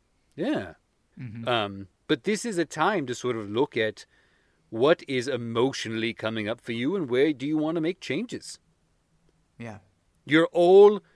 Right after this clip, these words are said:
Speaker 1: if you want to use another wonderful metaphor, everyone in the world is simultaneously going into a cocoon. And you can all come out like butterflies afterwards.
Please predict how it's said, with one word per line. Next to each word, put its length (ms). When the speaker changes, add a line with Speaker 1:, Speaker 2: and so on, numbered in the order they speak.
Speaker 1:
if 120
you 100
want 180
to 60
use 180
another 280
wonderful 540
metaphor, 640
everyone 640
in 120
the 80
world 600
is 180
simultaneously 880
going 360
into 300
a 60
cocoon. 640
And 600
you 160
can 160
all 240
come 260
out 180
like 260
butterflies 640
afterwards. 760